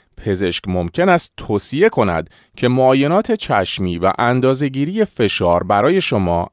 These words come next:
انجام شود. و نهایتاً تأثیر جنس، سن و سابقهٔ خانوادگی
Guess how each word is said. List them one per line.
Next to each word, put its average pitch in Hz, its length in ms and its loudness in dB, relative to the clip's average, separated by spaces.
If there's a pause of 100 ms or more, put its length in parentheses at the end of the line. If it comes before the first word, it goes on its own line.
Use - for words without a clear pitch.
(120)
انجام 98 400 0
شود. - 340 -12 (600)
و 107 80 2
نهایتاً 92 600 2 (340)
تأثیر 156 600 -2
جنس، 107 560 -2 (200)
سن 202 460 0
و 196 160 2
سابقهٔ 117 680 0
خانوادگی 113 840 0